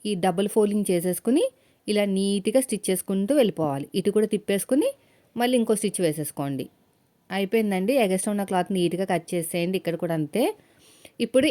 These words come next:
ఇంకొకటి, ఇంకో ఒక దాని మీద ఒకటి పెట్టుకోండి. నాకు ఇప్పుడు ఎడమ చేతి వైపుకి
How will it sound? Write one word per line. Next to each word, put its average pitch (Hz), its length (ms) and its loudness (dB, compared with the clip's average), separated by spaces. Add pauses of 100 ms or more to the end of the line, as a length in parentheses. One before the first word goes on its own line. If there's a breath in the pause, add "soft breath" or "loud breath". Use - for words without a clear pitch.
(100)
ఇంకొకటి, 220 500 2 (560)
ఇంకో 170 160 -6
ఒక 170 180 -4
దాని 190 220 0
మీద 214 100 2
ఒకటి 196 180 -2
పెట్టుకోండి. 165 500 0 (420 soft breath)
నాకు 226 320 -2
ఇప్పుడు 240 300 2 (840)
ఎడమ 202 280 2
చేతి 233 280 4
వైపుకి 202 440 2